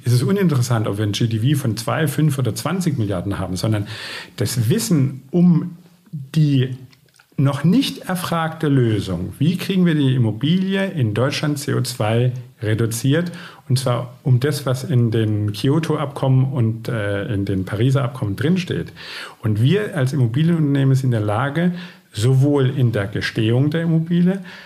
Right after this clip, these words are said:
Komma, Sanierung der Immobilie, als auch später in der Bewirtschaftung. Ne, man muss wissen, auch für den Hörer, etwa fünfunddreißig Prozent C O zwei Bedarf,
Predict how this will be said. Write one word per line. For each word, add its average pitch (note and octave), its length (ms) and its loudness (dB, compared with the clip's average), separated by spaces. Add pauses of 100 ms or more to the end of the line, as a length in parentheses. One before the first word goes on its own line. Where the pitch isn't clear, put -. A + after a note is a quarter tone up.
(720)
Komma, G2+ 440 -2 (220)
Sanierung A#2 540 0
der F3 120 2
Immobilie, F3 480 2 (180)
als A3+ 320 -2
auch F#3+ 300 -2
später D3+ 360 0
in D3 80 0
der C#3 60 0
Bewirtschaftung. A2 640 -2
Ne, D3+ 80 2
man D#3 140 4
muss B2+ 180 0
wissen, D#3+ 300 2
auch C#3 160 -2
für - 100 -6
den A2 180 -2
Hörer, D3 400 0 (380)
etwa B2+ 220 0
fünfunddreißig C#3+ 1080 0
Prozent A2+ 560 0 (320)
C - 220 -2
O A2 100 0
zwei A2 380 -2
Bedarf, G#2+ 600 -2